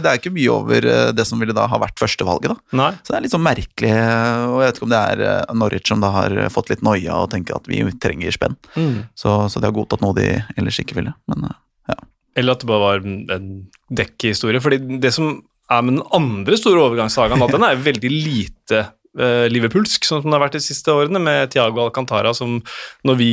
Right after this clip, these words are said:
Speaker 2: spiller inn dette her, ikke er, eh, klar, og det har vært snakk om det lenge. Man bomma på, eller bomma i gåstein, man fikk ikke Timo Werner, det var veldig mye snakk om. Så der er det på en måte to spillere som,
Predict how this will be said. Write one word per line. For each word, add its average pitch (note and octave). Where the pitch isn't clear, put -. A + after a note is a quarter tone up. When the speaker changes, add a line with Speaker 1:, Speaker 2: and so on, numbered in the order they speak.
Speaker 2:
spiller A#2
inn A#2
dette B2
her, D3
ikke -
er, G2
eh, -
klar, A#2+
og C3+
det A#2+
har A2+
vært A2+
snakk A#2
om A2
det A2+
lenge. A2+
Man B2
bomma G2+
på, A#2
eller G2
bomma F#2
i F#2
gåstein, G2+
man G2+
fikk G#2+
ikke A2+
Timo G#2
Werner, G2
det G2
var G2+
veldig G2+
mye G2+
snakk G#2+
om. C#3
Så -
der A2+
er B2
det D#3
på D3+
en -
måte B2+
to A#2+
spillere G2+
som, A2